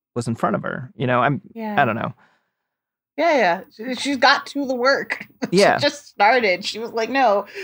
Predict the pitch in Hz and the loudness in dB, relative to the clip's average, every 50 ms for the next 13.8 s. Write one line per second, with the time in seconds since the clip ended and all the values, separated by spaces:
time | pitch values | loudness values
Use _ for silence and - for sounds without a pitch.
0 | 320 - - 247 247 285 311 220 247 254 - 226 202 214 202 170 196 226 226 - | -10 -6 -4 -2 2 4 4 4 4 2 0 -8 -8 -6 -4 -2 -2 -2 -2 -2
1 | 202 185 170 165 - - - _ _ - 139 139 135 220 220 233 233 233 - - | -2 -2 0 -2 -2 -6 -12 _ _ -2 0 2 2 2 2 0 -2 -4 -6 -14
2 | - _ _ _ _ _ _ _ _ _ _ _ _ _ _ _ - 240 262 262 | -20 _ _ _ _ _ _ _ _ _ _ _ _ _ _ _ -4 0 4 4
3 | 208 156 - 220 240 269 277 277 320 302 277 240 - 277 254 247 233 - - - | 4 4 4 4 4 4 2 2 0 -2 -2 -2 -2 -2 -2 -4 -4 -8 -12 -8
4 | 202 208 214 214 208 202 - - 196 196 196 196 190 185 180 175 180 - 202 180 | -2 -2 0 0 0 -2 -4 -2 0 0 2 2 2 2 2 0 0 0 2 4
5 | 175 175 175 175 175 175 175 175 165 160 - _ _ _ _ - 208 190 190 185 | 4 4 4 4 4 2 2 0 0 -2 -6 _ _ _ _ -8 -6 -4 -2 0
6 | 180 180 165 160 165 151 160 151 - 180 160 165 170 165 170 160 165 160 160 156 | -2 -2 -2 -4 -8 -8 -10 -4 0 2 4 4 4 4 2 0 -2 -6 -8 -8
7 | 139 - - - - 185 185 147 147 151 156 170 180 185 202 185 180 190 196 208 | -8 -10 -12 -12 -8 -6 -4 -2 -2 -2 -4 -4 -6 -4 -2 -2 -2 -2 -2 -4
8 | 202 196 196 196 185 180 165 165 - 160 165 170 160 - _ _ _ _ _ _ | -2 -2 -2 -2 -2 -4 -6 -4 -4 -6 -6 -6 -8 -12 _ _ _ _ _ _
9 | _ - 208 190 208 180 - 185 175 165 160 170 165 - - 170 165 160 156 160 | _ -10 -8 -6 -4 -4 -2 -2 -2 -2 -2 -2 -2 -2 0 2 4 4 4 2
10 | 156 151 160 165 156 156 156 - 175 170 - - 165 156 156 151 151 147 170 180 | 0 -2 -4 -2 -2 -2 -4 -4 -6 -6 -6 -6 -8 -6 -6 -6 -6 -6 -4 -2
11 | 170 170 170 170 170 156 160 156 151 - - - 160 151 156 151 156 147 156 147 | 0 2 2 2 0 -2 -4 -6 -8 -10 -10 -10 -8 -6 -6 -6 -6 -8 -8 -10
12 | - - - 165 143 147 156 160 165 160 156 143 139 143 147 147 139 - - - | -12 -8 -4 -2 0 0 0 0 -2 -4 -4 -4 -4 -4 -4 -6 -6 -6 -6 -6
13 | 170 151 143 131 139 151 165 170 175 190 208 220 233 247 233 | -4 -2 -2 -2 -2 -4 -6 -8 -6 -6 -6 -6 -6 -8 -10